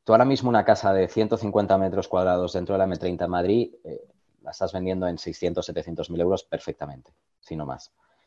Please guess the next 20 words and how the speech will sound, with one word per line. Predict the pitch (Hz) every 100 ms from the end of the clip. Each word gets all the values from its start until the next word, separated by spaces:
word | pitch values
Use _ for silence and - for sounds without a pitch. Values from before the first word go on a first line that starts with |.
| _ _ -
Em, | 87 78 - _ _ _ _
este | - - -
precio | 135 147
no | 113 98
es |
sostenible | 101 - 85 85 82
dentro | 80 80 82
de | 78
veinticinco, | 78 76 - 85 90
de | 80
treinta | 71 67 60
años. | - - - _ _ _ _ _ _ _ _ _ _ _ - 127
Sobre | 92 87
todo | 104 120
porque | 101 - 87 85 - _ _ _ _ - -
piensa | 120 139
el | 135
nivel | 107 120
de | 117
ahorros | 113 123 110 90 - - _